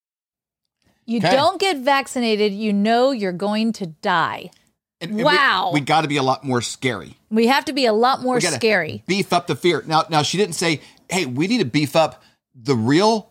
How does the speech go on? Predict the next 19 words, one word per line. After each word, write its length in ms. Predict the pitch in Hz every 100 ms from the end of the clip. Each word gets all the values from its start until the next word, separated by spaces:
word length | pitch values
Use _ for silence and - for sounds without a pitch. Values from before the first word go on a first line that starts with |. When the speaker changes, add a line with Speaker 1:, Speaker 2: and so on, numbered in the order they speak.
| -
Speaker 2:
medical 460 | 151 147 180 202
numbers, 400 | 185 170 156 170 131
the 100 | 127
real 220 | 143 180
information, 520 | 175 160 151 131 147
so 100 | 131
people 260 | 113 160 156
can 120 | 147
make 180 | 139 131
informed, 580 | 113 107 - 156 170 160
intelligent 500 | 135 143 160 143 170
decisions." 680 | 175 - 117 123 107 -
No, 140 | 139 135 - -
we 80 | 175
have 100 | -
to 80 |
create 320 | 131 - 147 120
more 540 | 147 151 185 240 294
fear 680 | 262 - 320 302 233 185